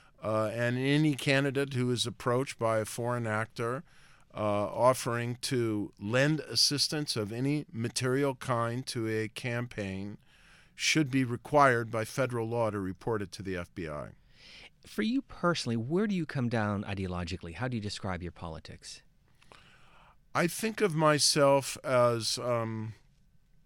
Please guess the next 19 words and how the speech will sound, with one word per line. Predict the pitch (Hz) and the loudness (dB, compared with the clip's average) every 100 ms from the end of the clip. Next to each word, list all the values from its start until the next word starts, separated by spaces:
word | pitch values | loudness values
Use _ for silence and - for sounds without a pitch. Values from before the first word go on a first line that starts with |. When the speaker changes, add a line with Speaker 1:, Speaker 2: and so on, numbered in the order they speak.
| - - - - | -20 -20 -16 -4
Speaker 1:
moderately | 101 117 127 135 123 117 120 | 0 4 4 4 0 -2 -2
left | 110 110 - | 0 -2 -2
of | 107 | -4
center, | - - 113 139 147 - - - | -2 -2 -2 -4 -6 -12 -20 -8
um, | 104 107 104 95 98 - | -2 -2 -2 -4 -6 -8
and | 113 107 104 101 - - | -6 -2 -2 -4 -6 -6
I | 107 107 | -2 -2
think | - - 120 107 - | -4 -6 -6 -6 -8
that, | 113 107 104 - - | -2 0 -2 -4 -6
uh, | 107 101 95 92 - _ - - - - - | -2 -2 -2 -6 -12 _ -20 -20 -20 -16 -4
it | 120 | 0
has | 123 120 - | 2 0 0
been | 104 123 117 110 - - _ - | -2 0 0 -4 -8 -14 _ -2
a | 110 107 101 98 - _ _ _ - | 0 0 0 -2 -6 _ _ _ -6
invigorating | 113 87 104 135 139 131 120 120 | -4 0 0 2 2 2 0 -2
experience | 110 - - 117 120 120 117 - | -4 -6 -4 -2 -2 -2 -4 -6
to | - | -6
work | 95 113 117 - | -6 -2 -2 -4
at | 104 113 110 | -4 -2 -2